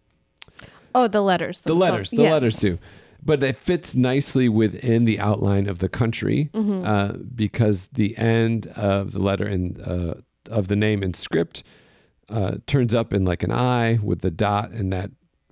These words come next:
Speaker 2: follows the shape of the peninsula of Saudi
Speaker 1: Mm-hmm.
Speaker 2: Arabia. And then you have the kind of abstract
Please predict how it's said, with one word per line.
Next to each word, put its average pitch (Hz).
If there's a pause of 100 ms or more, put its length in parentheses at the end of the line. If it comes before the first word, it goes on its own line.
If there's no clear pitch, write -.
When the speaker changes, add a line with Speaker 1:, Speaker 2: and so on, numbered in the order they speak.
Speaker 2:
follows 104
the 90
shape 95
of 92
the 85
peninsula 90 (100)
of 98
Saudi 95
Speaker 1:
Mm-hmm. 85
Speaker 2:
Arabia. 117 (800)
And 123
then 120
you 113
have 101
the 92 (580)
kind 165
of 117
abstract 101